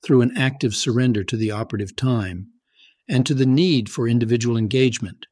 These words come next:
through working on togetherness. Second, the competence to design intellectually,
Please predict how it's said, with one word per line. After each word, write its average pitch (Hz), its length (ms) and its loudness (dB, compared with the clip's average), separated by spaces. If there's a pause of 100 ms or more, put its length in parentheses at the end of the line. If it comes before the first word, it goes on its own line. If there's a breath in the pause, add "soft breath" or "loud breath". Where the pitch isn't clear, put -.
(460)
through 123 120 0
working 113 420 0
on 101 140 -4
togetherness. 101 760 -8 (760)
Second, 117 640 -2 (160)
the - 80 -6
competence 127 640 2
to - 140 -2
design 120 480 2
intellectually, 117 800 0